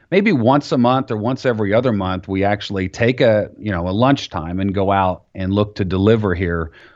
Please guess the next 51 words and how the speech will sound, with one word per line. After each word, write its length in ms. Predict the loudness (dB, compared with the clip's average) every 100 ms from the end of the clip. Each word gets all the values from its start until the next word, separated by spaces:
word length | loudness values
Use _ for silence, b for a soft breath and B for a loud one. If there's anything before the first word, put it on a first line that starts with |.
| B
locally." 360 | 2 2 0 -2
And 100 | 0
we're 80 | 2
not 160 | 2
only 160 | 2 2
gonna 200 | 0 2
do 140 | 2
it 40 | 2
here 140 | 0
in 60 | 2
Westchester, 460 | 0 0 -4 -4
we're 120 | -2
also 200 | 0 -2
gonna 220 | -4 -2 -2
do 200 | 0 0
it 200 | 0 2
down 180 | 4
in 120 | 4 4
Wilmington. 600 | 4 2 0 -4 -4 0
One 180 | 2 2
of 60 |
my 160 | 0 -4
clients 400 | -6 -6 -6 -8
actually 400 | -6 -6 -6 -12
works 400 | -4 -2 -4 -6
at 280 | -8 -8 -8
the 100 | -4
local 340 | 0 0 0 -6
chapter 440 | 0 0 0 -2
there 280 | -4 -6 -10 b b b b _
of 160 | 0 2
Meals 360 | 2 2 0
on 200 | -4 -4
Wheels. 320 | -6 -8 -10
So 360 | 0 4 4 2 B B B
if 180 | 2 4
you're 200 | 4 6
interested 640 | 4 4 2 2 -4 -4 -2
and 140 | 0
you'd 140 | 2
like 240 | 2 2 0
to 60 |
come 180 | -6 -2
out 340 | 0 0 -2 -6
and 320 | -4 -2 2
donate 380 | 2 4 2 4
more 200 | 4 4
than 140 | 4
just 240 | 2 -2 -6
your 120 | -6
change, 640 | -4 -2 0 -2 -4 -14